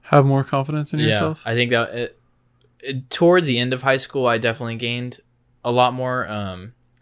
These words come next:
Speaker 2: but in the early state, like, fifteen, like,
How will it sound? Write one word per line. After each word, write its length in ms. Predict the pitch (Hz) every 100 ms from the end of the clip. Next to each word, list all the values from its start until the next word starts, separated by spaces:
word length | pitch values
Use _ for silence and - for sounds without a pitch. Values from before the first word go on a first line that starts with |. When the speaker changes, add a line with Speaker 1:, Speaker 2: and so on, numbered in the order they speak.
| _
Speaker 2:
but 540 | 123 113 107 101 - - -
in 100 | 113
the 80 | 101
early 300 | 104 110 107
state, 260 | - 101
like, 220 | 104 98 -
fifteen, 560 | 117 107 113 104 104
like, 320 | 101 95 -